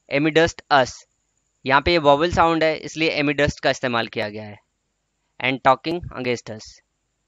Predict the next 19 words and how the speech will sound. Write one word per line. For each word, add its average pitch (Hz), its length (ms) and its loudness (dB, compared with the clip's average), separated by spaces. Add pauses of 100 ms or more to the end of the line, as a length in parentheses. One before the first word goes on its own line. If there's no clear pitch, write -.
(760)
तो 160 80 0
ये 190 320 0 (160)
कुछ 185 240 -2 (140)
बेसिक 156 340 -2
डिफरेंस 160 360 -2
है 151 160 2
among, 151 220 0 (180)
amongst, 139 560 0 (100)
amid 139 320 -2
और 135 160 0
amidst 131 460 -2
के 120 120 -6
बीच 107 260 -14
में। 104 200 -14 (540)
चलिए 156 240 0
नेक्स्ट 175 220 -4
पेयर 196 180 0
देखते 175 300 -2
हैं। 156 180 -4